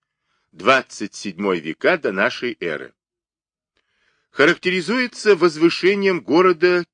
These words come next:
Киша и правлением первой Кишской династии.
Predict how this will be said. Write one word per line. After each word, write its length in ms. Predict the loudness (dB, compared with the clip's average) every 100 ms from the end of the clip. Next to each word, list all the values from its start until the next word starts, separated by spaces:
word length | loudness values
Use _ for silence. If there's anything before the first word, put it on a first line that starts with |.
| -12
Киша 640 | -8 -6 -6 -8 -8 -10 _ _ _ _ _ _ _ _ _
и 140 | -4 0
правлением 840 | 4 4 2 -2 -2 0 0 -2 -6
первой 520 | -2 0 2 2 0
Кишской 680 | -2 -8 -6 -6 -12 -10 -8
династии. 720 | -8 -10 -10 -12 -20 -20 -20